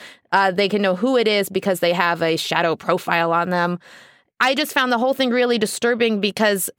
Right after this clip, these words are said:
throughout the conversations over the past two days, Zuckerberg repeatedly said, "You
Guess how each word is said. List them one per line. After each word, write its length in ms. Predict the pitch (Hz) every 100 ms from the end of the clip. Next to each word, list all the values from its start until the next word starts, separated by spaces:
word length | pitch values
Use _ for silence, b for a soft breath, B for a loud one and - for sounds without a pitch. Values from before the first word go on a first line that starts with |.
| 190
throughout 460 | 233 214 233 240
the 120 | - 220
conversations 1300 | - 220 202 202 - 339 - 302 277 262 240 226 - _ -
over 200 | 214 208
the 100 | 208
past 320 | 220 208 -
two 220 | - 220
days, 480 | 196 196 190 190 185 b b b b -
Zuckerberg 580 | 214 233 233 226 214
repeatedly 580 | 202 202 - 269 247 233
said, 320 | 220 220 208 190
"You 420 | 170 196 233 226